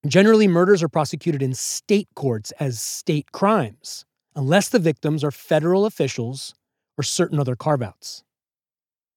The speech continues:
So how's he not confined or worse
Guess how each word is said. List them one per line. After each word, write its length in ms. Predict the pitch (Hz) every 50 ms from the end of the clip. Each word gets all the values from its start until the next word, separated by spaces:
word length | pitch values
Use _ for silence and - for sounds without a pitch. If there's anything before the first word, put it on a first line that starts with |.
| _ _ _ _ _ -
So 140 | - - 240
how's 280 | - - 285 359 403
he 100 | - 392
not 240 | 349 294 285 254 202
confined 760 | - 208 185 147 - - 185 175 180 180 160 135 117 104 92 - -
or 120 | 175 160
worse 680 | 147 127 120 139 180 180 - - - - - - -